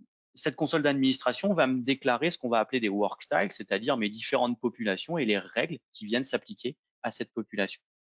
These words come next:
Et en l'occurrence, je vais retrouver mon, mon fameux work style low flexibility. Euh, alors, pour info, tout ce qui est là-dedans, c'est mon quick start.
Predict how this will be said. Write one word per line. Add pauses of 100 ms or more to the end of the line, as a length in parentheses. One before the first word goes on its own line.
(440)
Et
en
l'occurrence,
je
vais
retrouver
mon, (460)
mon
fameux
work
style
low
flexibility. (380)
Euh,
alors,
pour
info,
tout
ce
qui
est
là-dedans,
c'est
mon
quick
start.